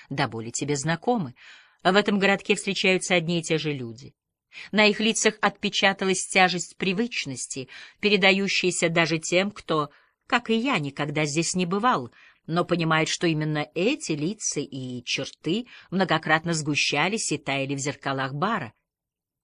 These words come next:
Эти выражения из вечера в вечер раздувались и обмякали в них. Вот и эта женщина. Когда-то она, вероятно, слыла первой красавицей в городе, да и поныне, на мой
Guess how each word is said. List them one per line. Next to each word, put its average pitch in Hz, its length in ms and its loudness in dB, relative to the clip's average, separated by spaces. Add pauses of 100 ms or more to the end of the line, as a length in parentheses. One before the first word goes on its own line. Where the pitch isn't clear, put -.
(260)
Эти 240 200 2
выражения 240 520 4
из 196 100 0
вечера 220 340 2
в 196 60 0
вечер 170 480 -2 (200)
раздувались 185 720 4
и 220 40 2
обмякали 214 540 0
в 127 100 -8
них. 120 260 -10 (200)
Вот 370 220 -4
и 302 40 2
эта 240 220 0
женщина. 202 580 -6 (800)
Когда-то 214 640 2
она, 381 180 2
вероятно, 269 520 0
слыла 190 340 6
первой 151 340 2
красавицей 139 640 -2
в 120 80 -10
городе, 117 460 -10 (260)
да 165 120 4
и 180 100 8
поныне, 160 560 2
на 208 140 0
мой 160 360 -2